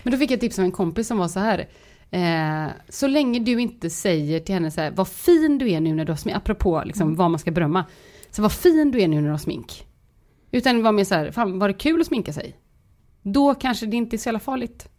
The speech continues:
Speaker 1: Men om jag som förälder liksom går in i den här, ja, men bedömnings-,
Speaker 2: Mm.
Speaker 1: liksom, "Och vad bra du la mascaran idag."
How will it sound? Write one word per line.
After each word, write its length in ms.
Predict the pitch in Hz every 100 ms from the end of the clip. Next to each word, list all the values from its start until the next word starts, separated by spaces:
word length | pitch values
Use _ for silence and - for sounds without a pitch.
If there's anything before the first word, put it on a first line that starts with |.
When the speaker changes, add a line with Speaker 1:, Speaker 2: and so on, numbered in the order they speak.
| -
Speaker 1:
Men 180 | 233 262
om 120 | 247
jag 300 | 277 294 294
som 160 | 269
förälder 580 | 240 247 170 170 185 175 - - - -
liksom 260 | 202 233
går 140 | 202 240
in 280 | 254 277 254
i 80 |
den 140 | 233 208
här, 380 | 170 156 147 - - _ _ -
ja, 80 | 208
men 280 | 208 202
bedömnings-, 720 | 175 190 240 196 175 165 156 202
Speaker 2:
Mm. 120 | 240
Speaker 1:
liksom, 340 | 185 190 - -
"Och 140 | 214
vad 140 | 202 156
bra 420 | 190 269 311 294
du 60 |
la 140 | 240 208
mascaran 600 | 175 - 220 160 175 311
idag." 240 | 330 -